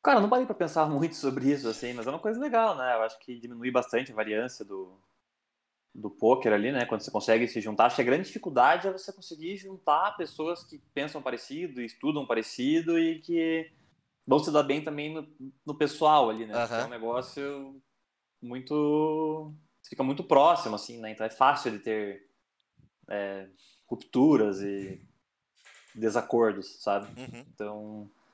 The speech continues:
Speaker 1: mas é uma coisa muito legal, assim, mesmo que não seja um pool, eu acho que o pessoal já percebeu isso, né, há algum tempo, que grupos de estudo e tá com mais gente é muito importante, né, meio que essencial, na verdade. O jogo é muito complexo, tem muita coisa,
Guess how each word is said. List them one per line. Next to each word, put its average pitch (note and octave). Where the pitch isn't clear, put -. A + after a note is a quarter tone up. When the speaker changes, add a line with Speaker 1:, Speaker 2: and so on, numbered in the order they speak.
Speaker 1:
mas G#2+
é G#2+
uma C3
coisa D3
muito D3
legal, F#3+
assim, A#2+
mesmo B2
que E3+
não D3+
seja C#3+
um B2
pool, D#3+
eu -
acho -
que -
o -
pessoal A#2
já B2+
percebeu B2
isso, C3
né, G#2
há G2+
algum G2+
tempo, C3
que -
grupos C#3
de A#2+
estudo B2+
e G#2
tá B2
com C#3
mais A#2
gente A#2+
é E3
muito D#3
importante, F#3
né, G2+
meio G2+
que -
essencial, B2+
na G#2+
verdade. G#2
O A2
jogo A2
é B2
muito B2+
complexo, B2+
tem A#2
muita -
coisa, B2+